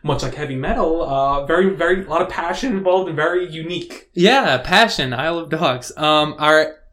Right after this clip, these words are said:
Speaker 2: in-, our cover art is done by this talented guy, Ted.
Speaker 1: That's me.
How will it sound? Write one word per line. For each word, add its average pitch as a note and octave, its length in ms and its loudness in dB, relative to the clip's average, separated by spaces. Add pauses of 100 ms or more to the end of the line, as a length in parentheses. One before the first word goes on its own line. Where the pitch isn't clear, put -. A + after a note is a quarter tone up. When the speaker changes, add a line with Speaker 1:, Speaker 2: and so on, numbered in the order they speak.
Speaker 2:
in-, F#3 300 2 (920)
our D3 240 4
cover G3+ 400 4
art F3+ 260 0
is C#3 160 0
done C3+ 260 -4
by B2+ 100 -2
this C#3+ 180 -6
talented C#3 380 -6
guy, C#3+ 200 -2
Ted. D3+ 420 -2 (100)
Speaker 1:
That's B2+ 180 -8
me. E3+ 200 -6